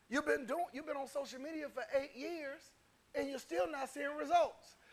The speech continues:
You're tired of working the job you're in, and don't feel bad 'cause I hated my job too. Don't you think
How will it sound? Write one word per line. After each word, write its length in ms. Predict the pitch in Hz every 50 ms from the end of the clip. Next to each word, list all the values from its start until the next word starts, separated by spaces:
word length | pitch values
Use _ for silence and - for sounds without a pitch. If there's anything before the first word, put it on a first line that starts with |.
| - - _
You're 120 | 208 269
tired 400 | 277 - - 254 277 294 320 320
of 100 | 320 311
working 240 | 302 285 269 277 269
the 80 | 262 247
job 300 | - - 294 302 294 285
you're 120 | 254 233 220
in, 180 | 233 220 202
and 80 | 196 175
don't 180 | 233 262 262
feel 240 | 226 - 247 240 226
bad 320 | 202 180 190 214 220 220 214
'cause 140 | 175 175
I 80 | 175 190 202 -
hated 260 | 165 185 196 196 -
my 180 | 165 170 185
job 360 | 180 139 151 151 165 170 165 -
too. 220 | - 160 135 117 _ _ _ _ _ _ _ _ _ _ _ _ _ _ _ _ _ _ _ _ _ _ _ _ _ _ _ _ _ _ _ _ _ _ _ _ _ _ - - - - _ 151
Don't 320 | 147 269 339 415 415 -
you 120 | - 427 415 - -
think 240 | 494 523 403 415